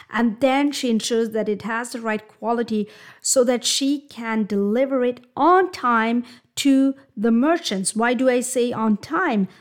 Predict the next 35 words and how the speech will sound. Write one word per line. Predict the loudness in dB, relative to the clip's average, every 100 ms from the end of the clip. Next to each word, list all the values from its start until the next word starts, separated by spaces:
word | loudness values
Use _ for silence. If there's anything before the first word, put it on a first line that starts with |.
| _ -4
Well, | 0 2
the | 2
merchants | 0 0 -2 -2 0
go | 2 2
on | 2
a |
ship, | -2 -2 -4 -4 -10
and | -8 -6
if | -6 -8
it | -4
doesn't | -2 -2 -4
come | -2 0
on | 0
time, | -4 -10 -8 -10 -10 -16 _ _ -14
um, | -8 -6 -6 -8 -12 _ _ _ _ -6
sh-, | -4 -4 -8 -8
her | -2 2 2 2 -2
stuff | -2 -4 -4
is | -4
not | -4 -2
going | 0 0 0
to | -4
be | -4 -4
sold. | -6 -4 -2 -4 -6 -16 -20 -20 _
So | -6 0 4 4 4
we | 2
see | 2 0 0
here | 0 0 0
that | 0 -4 -4
she | -4 -2 -4 -8 -20 -12
shuts | -4 -2 -2 0
out | 0 0 -4
all | -4 -2
distractions. | 0 -2 -4 -8 -8 -8 -4 -2 -2 -6 -20 -20 _ _
Um, | -2 0 0 -2